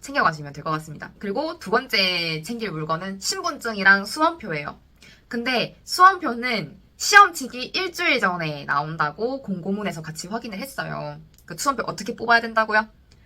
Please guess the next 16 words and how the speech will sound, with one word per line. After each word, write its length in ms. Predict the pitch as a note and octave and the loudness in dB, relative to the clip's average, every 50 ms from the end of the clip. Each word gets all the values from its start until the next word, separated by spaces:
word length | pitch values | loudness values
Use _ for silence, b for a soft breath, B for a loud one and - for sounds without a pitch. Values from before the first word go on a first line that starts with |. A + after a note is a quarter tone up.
| b b - _ | b b -14 _
이면지 440 | D#3+ G3+ G#3 A3 A3+ A3+ A3 B3 B3+ | -4 -4 -2 -2 -2 -4 -2 -2 -2
안 240 | - D#3+ D#3+ D#3 D#3 | 0 0 -2 -2 -2
되고 400 | F#3+ G3 G3 F3+ C#3+ C3+ C3+ - - | -2 -4 -2 -4 -8 -10 -10 -4 -4
빳빳한 580 | F3 E3 F#3 F#3+ F#3+ - E3 E3 F#3 G3 G3 | 0 0 0 0 2 4 6 8 8 6 6
에이포 360 | - G3 G#3+ A3+ A3 - A3 E3+ | 0 -4 -4 -6 -6 -6 -8 -8
용지, 260 | D3+ C#3 - - - | -6 -8 -10 -12 -12
새 480 | - - - A3+ A3 A3 A3 A3 G#3+ | -12 -10 -6 -4 -2 0 0 -2 -2
용지에다가 840 | - C#3+ D3 D3+ D#3 D#3 - F3+ E3 D#3+ D3+ D3 C#3+ F3 F3 D#3+ D#3 B B B | -4 -6 -8 -10 -10 -6 -4 -4 -4 -2 -4 2 6 6 6 6 4 B B B
컬러로, 680 | - - F4 E4 E4 E4 D4 A#3+ F3+ D3 C#3 B2 B2 - | 2 6 6 6 6 4 2 2 0 0 -2 -6 -14 -14
반드시 640 | - C#3+ C#3+ C#3+ D3 D#3 D#3 - D3+ D#3 F3+ G3 | -14 -14 -12 -6 -6 -6 -6 -4 -6 -8 -8 -8
컬러로 560 | - - D4+ D4+ D4+ D4 B3+ G3+ F3+ G3+ G#3 G#3 | -8 -4 -2 -2 0 0 -2 -4 -4 -4 -6 -8
출력을 380 | - - G#3 G3+ G3 F#3 D3+ D#3 | -8 -10 -6 -6 -6 -6 -4 -8
해서 200 | D3+ D#3 D#3+ C#3 | -8 -8 -8 -10
준비를 340 | - - D3+ D3 D3+ D#3 | -12 -14 -12 -10 -8 -8
하셔야 220 | D#3+ F#3 G3+ A#3 G#3+ | -6 -6 -6 -6 -6
되는데요. 480 | E3+ D3+ C#3+ C#3+ C#3+ C#3+ D3+ D#3 D#3+ | -8 -8 -10 -10 -6 -4 -4 -4 -4